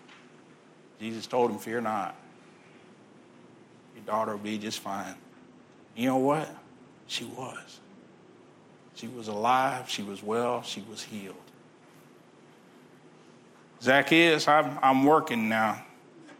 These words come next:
You'll be able to come by regular. Another seven days, this house will be clean. Anybody, I can have company."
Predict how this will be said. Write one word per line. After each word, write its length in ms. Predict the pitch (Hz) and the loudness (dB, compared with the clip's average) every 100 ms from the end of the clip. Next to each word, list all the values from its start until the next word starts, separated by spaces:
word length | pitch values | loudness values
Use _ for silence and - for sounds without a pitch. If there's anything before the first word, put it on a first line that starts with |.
| - | -8
You'll 140 | 127 | -6
be 140 | 113 135 | 0 4
able 140 | 135 | 4
to 60 | 127 | 4
come 220 | 160 135 | 2 6
by 160 | 135 135 | 6 6
regular. 500 | 120 117 110 107 120 - - - - - - - - - - _ - - - - - | 6 4 2 -4 -8 -16 -20 -20 -20 -20 -20 -20 -20 -20 -20 _ -20 -20 -20 -20 0
Another 240 | 117 277 | 2 4
seven 440 | - 147 143 123 123 | 2 4 4 4 4
days, 400 | 131 123 107 117 | 4 4 2 -4
this 140 | 113 | -4
house 300 | 117 110 - | 0 0 0
will 80 | 107 | -10
be 60 | |
clean. 420 | 110 - 104 104 - - - - - - - - - - - - - - - - - - - - - - | -12 -12 -10 -10 -14 -20 -20 -20 -20 -20 -20 -20 -20 -20 -20 -20 -20 -20 -20 -20 -20 -20 -20 -20 -18 0
Anybody, 560 | 147 131 131 120 117 | 2 6 6 6 6
I 80 | 123 | 4
can 160 | 131 120 | 2 0
have 260 | 127 120 | 0 -2
company." 540 | - 131 127 131 127 | 0 0 0 -4 -4